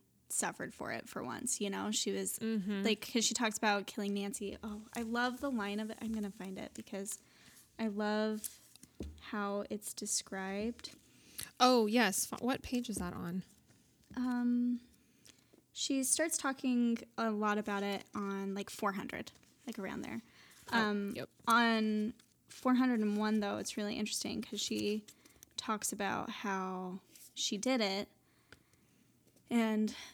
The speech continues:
Speaker 1: she describes it in an interesting way. She says, "The kerchief killed her. Hands held it. She had to die. The wages of sin is death, and this time the gentleman died as well. For once, share and share and like, share and share alike."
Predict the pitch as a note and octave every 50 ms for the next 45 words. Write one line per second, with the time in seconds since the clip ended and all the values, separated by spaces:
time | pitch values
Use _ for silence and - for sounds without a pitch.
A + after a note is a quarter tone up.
0 | - _ - - - - B3+ A3 A3+ - - C4+ C4+ C#4 A#3+ B3 A3+ - G#3+ G#3+
1 | A3 G#3 G#3 G#3 G#3 - - - A3 G#3+ A3 G#3+ G#3 - - - - A3 G#3 -
2 | A3+ - - - - D4+ D#4 D4+ - A#3 G#3+ - - - - A#3 A3 G#3 - F3+
3 | F#3+ - - - G#3 G3+ - - B3 A3 G#3+ G#3 G3+ G3+ - - - G#3+ G3 G3+
4 | - F#3+ - - - - - - - _ _ - - - - A#3+ A#3 A3 A#3 A3+
5 | G#3+ - - - - G3 F#3 F#3+ F#3+ G3 G#3 G#3 G#3 G#3+ G#3+ G#3 A3+ A#3 A3 -
6 | A3 G#3+ G#3 - - - G#3 G#3 G3+ G3+ G3+ - - - G3 F#3+ F#3+ F#3+ - -
7 | - G3+ G#3+ G#3 G#3 A3 A3+ - - - - G#3 G3 F#3+ G3 G3 F#3+ G3+ F#3+ -
8 | G#3 G3 G3+ G3+ - G3+ G3+ G3 G3+ G3+ F#3+ F#3 - F#3+ F#3+ - - F#3 - F#3+
9 | F#3+ - - - G3+ F#3+ F#3 G3 F#3+ F#3+ F#3+ - - - - - - G3+ G3 F#3
10 | - - G3 - - - G3 - F#3+ - G#3 G#3+ - - - - _ _ _ _
11 | - - - - G#3 G3+ G3+ G3+ G3+ - - G3+ F#3+ G3 G3 G3 - - - _
12 | -